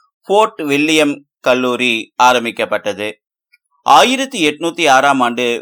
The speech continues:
வேலூர் சிப்பாய் எழுச்சி தமிழ்நாடு வேலூர் கோட்டையில் நிகழ்ந்தது. இந்த எழுச்சியில் நூற்றுக்கணக்கான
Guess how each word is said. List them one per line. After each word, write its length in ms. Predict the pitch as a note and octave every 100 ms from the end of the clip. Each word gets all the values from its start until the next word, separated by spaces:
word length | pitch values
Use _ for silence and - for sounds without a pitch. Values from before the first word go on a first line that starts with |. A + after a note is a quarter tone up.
| -
வேலூர் 500 | A#2+ D#3+ G#3+ G#3+ G3+
சிப்பாய் 600 | - D3+ D3 D3 G3 F#3+ - - B2+
எழுச்சி 540 | C#3 E3+ E3+ - D3 B2+ -
தமிழ்நாடு 720 | B2 C3+ E3 E3 D3+ C3+ B2+ A2 _ _ _ -
வேலூர் 460 | B2 C#3+ F#3 F3+ D3
கோட்டையில் 580 | C#3+ B2 C3 B2+ B2 A#2 - _ _ _ _ _ _ _ _ _ _ _ _ _ _ _ _
நிகழ்ந்தது. 680 | A#2+ B2+ C#3+ C#3+ B2 A#2 F3 - - C#3+
இந்த 320 | E3 G3+ F#3+ E3+ C#3 B2 B2 B2+
எழுச்சியில் 680 | C3 D3+ D3+ D#3+ D#3 D#3 C3 - _ _ _ D3+
நூற்றுக்கணக்கான 960 | E3+ B3+ B3+ A#3 F#3+ E3 D#3 C#3+ C3+